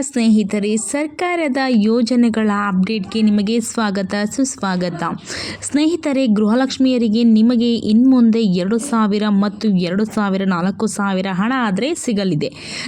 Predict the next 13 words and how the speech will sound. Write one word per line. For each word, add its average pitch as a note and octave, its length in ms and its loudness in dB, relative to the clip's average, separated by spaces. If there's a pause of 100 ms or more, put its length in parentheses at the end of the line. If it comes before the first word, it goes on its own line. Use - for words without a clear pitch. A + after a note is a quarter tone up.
ನಿಮಗೆ F4 340 2
ಯಾವ B3+ 340 -2
ರೀತಿಯಾಗಿ C#4+ 600 2
ಒಂದು A#3+ 240 4
ನಾಲ್ಕು G#3+ 380 0
ಸಾವಿರ G#3+ 420 0
ಹಣ G#3 240 2
ಸಿಗಲಿದೆ, A3 540 0
ಈ C4 220 2
ಒಂದು C4 260 4
ಎರಡು G#3+ 320 2
ಸಾವಿರ A3 420 0
ಹಣ G3+ 180 0